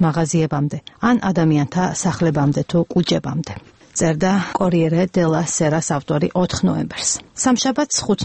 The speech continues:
ნოემბერს, დასავლეთის პრესის ყურადღების ცენტრში მოექცა ეგვიპტის დამხობილი პრეზიდენტის, მუჰამედ მურსის სასამართლო პროცესი, რომელიც ორშაბათს დაიწყო და მაშინვე იანვრამდე გადაიდო დაცვის ქვეშ მყოფის პროტესტის გამო.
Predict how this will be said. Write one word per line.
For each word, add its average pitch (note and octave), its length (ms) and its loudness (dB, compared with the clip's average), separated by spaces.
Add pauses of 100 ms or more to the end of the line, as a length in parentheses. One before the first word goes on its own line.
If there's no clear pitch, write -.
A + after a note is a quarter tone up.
ნოემბერს, F#3+ 360 2 (120)
დასავლეთის F3+ 480 2
პრესის F3 320 -2
ყურადღების E3+ 560 0
ცენტრში F3+ 400 2
მოექცა E3 380 2 (100)
ეგვიპტის F3+ 400 0
დამხობილი F3 560 2
პრეზიდენტის, E3+ 720 0
მუჰამედ F3+ 400 2
მურსის E3+ 440 2
სასამართლო E3+ 600 0
პროცესი, E3+ 480 0 (200)
რომელიც D#3 360 2
ორშაბათს E3 520 0
დაიწყო D#3+ 360 0
და G#3+ 80 4
მაშინვე F3+ 400 2
იანვრამდე D#3+ 640 2 (100)
გადაიდო D#3 420 2 (380)
დაცვის F3+ 400 0
ქვეშ F#3 240 2
მყოფის E3+ 440 0
პროტესტის E3 500 -2 (100)
გამო. D#3+ 180 2